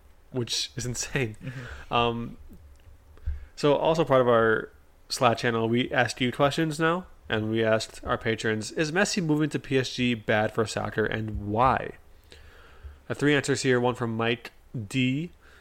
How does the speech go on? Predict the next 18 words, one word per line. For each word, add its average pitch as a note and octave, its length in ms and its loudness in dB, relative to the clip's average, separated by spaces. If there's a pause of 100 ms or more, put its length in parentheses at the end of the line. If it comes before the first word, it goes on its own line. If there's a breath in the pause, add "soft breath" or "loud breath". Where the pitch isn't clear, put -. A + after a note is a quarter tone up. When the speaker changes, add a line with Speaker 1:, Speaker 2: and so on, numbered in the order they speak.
(480 soft breath)
Speaker 1:
Um, G2+ 380 -2 (380)
he - 60 -16
sa-, B2 80 -2
he B2 180 0
says, A#2+ 320 2
"Yes, - 500 0 (440)
this - 180 -8
has A#2+ 100 -6
opened B2 380 -2
up A#2+ 300 -2
soccer A#2 440 0
to A#2 340 -4 (200)
the A#2 100 -6
same A2+ 360 -2
problem A2+ 340 -2
that's A2+ 200 -6
plaguing A#2 460 0
the, - 160 -4